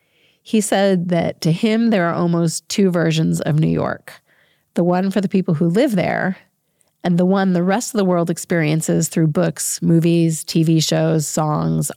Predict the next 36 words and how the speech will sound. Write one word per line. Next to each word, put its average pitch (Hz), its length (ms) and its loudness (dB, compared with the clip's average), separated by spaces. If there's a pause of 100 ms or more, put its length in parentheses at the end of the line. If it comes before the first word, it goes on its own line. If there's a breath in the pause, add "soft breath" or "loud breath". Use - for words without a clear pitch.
art, 160 440 -2 (140)
podcasts. - 880 -6 (380)
Here's - 200 -2
a 185 60 -2
quote - 220 -4
from 147 160 -4
him. 143 240 -2 (1040)
"As 190 160 0
long 226 240 0
as 311 140 0
New 254 80 2
York 190 340 0
maintains 180 500 0
its 175 160 -2
mystique 185 480 -2
through 202 160 -2
the 185 120 -2
arts, - 520 -4
it 185 60 0
will 165 280 -2
always 202 380 0
attract 175 400 -6
the 165 100 0
best 180 460 -4
and 180 140 2
brightest 165 400 -2
from 165 100 -4
across 160 400 -4
the 196 120 -4
globe, 165 420 0 (100)
and 165 160 -4
our 160 180 -2
city 170 400 0
would 165 200 -2
always 160 400 -2
survive." - 680 -6